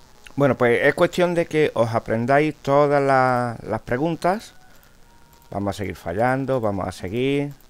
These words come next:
Quiero terminar el, el test, las cuarenta. Vamos a ver si terminamos. Para que veáis el final del test.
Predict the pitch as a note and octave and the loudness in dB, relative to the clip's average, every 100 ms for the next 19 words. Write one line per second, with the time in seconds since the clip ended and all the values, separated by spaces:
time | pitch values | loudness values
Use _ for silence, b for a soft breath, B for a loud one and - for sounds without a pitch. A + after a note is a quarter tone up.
0 | - _ - - - - - A2+ G#2+ G#2+ | -20 _ -20 -20 -20 -20 -8 -4 -2 -2
1 | G#2 G#2 G#2 G2+ G2+ G2 F#2 F2+ - F#2+ | -2 -2 -2 -2 -2 -4 -6 -10 -10 -12
2 | - B2 D3 D3+ A#2 - G#2 C3+ D3+ D#3+ | -4 2 2 2 -2 -2 -2 -2 0 -2
3 | E3 - - _ - b b b b b | -2 -6 -20 _ -20 b b b b b
4 | _ - - - - - _ - - _ | _ -20 -20 -20 -20 -20 _ -20 -20 _
5 | - _ - - - - - _ - - | -20 _ -20 -20 -20 -20 -20 _ -20 -20
6 | _ _ - _ - - G#2 G2+ G2 F#2 | _ _ -20 _ -20 -14 -8 -4 -4 -6
7 | G2+ G2 F#2+ G#2+ C3+ D#3 D#3+ - - - | -6 -4 -4 -2 -2 -2 -6 -10 -20 -20
8 | - - - - - - - - - - | -20 -20 -20 -20 -20 -20 -20 -20 -20 -20
9 | - - - - A2 G#2 G#2+ B2 D3 A2+ | -20 -20 -20 -10 -6 -2 0 2 2 0
10 | A2+ A2+ A2 F#2+ - C2+ - - | 0 0 0 -2 -4 -10 -10 -18